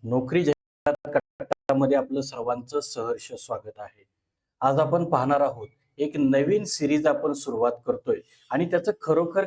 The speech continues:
खास कारण आहे. का कारण आहे? तर विद्यार्थी मित्रांनो, आपल्याला नोकरी हवी आहे, नोकरी टिकवायची आहे, मात्र नोकरी करत असताना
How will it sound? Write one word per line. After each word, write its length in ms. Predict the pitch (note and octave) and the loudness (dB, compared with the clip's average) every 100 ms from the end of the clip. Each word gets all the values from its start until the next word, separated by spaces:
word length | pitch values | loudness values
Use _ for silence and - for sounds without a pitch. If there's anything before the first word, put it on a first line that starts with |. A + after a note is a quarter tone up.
| - | 0
खास 340 | C#3+ C#3 - | 0 0 0
कारण 320 | B2+ A#2+ A#2+ | 2 2 2
आहे. 240 | A#2+ A#2 C3 - _ _ | 0 -2 -6 -8 _ _
का 140 | - D3+ | 2 2
कारण 360 | F3 E3 E3 | 2 2 2
आहे? 300 | E3+ D3+ F#3 | 2 2 0
तर 360 | - _ _ C3+ | -2 _ _ 0
विद्यार्थी 420 | C3 B2 F3+ F3 | 2 4 2 2
मित्रांनो, 460 | F#3 F3+ F#3+ G3 G#3 | 0 0 2 2 2
आपल्याला 400 | F#3+ F3 F#3+ G3+ | 2 2 2 2
नोकरी 440 | F3+ F3 E3+ A#3 | 2 -2 -2 0
हवी 260 | F3+ F3 G3 | 0 2 2
आहे, 400 | E3 A#2+ A#2 G#2+ _ _ - | 2 0 -8 -14 _ _ 0
नोकरी 380 | D3+ D#3+ F#3+ G#3 | 2 2 0 0
टिकवायची 600 | G#3 F3 F#3 G3 G3 F#3 | -2 -2 2 2 2 2
आहे, 340 | C#3+ A#2 A#2+ G#2 _ _ | 2 0 -6 -8 _ _
मात्र 300 | C#3+ D#3 G3+ | -2 2 2
नोकरी 460 | F#3+ F3+ F3+ G3+ G#3+ | 4 2 2 0 2
करत 320 | G3 F3+ F3+ | 2 2 2
असताना 520 | E3 - F#3 C#3+ A#2+ | -2 0 0 2 0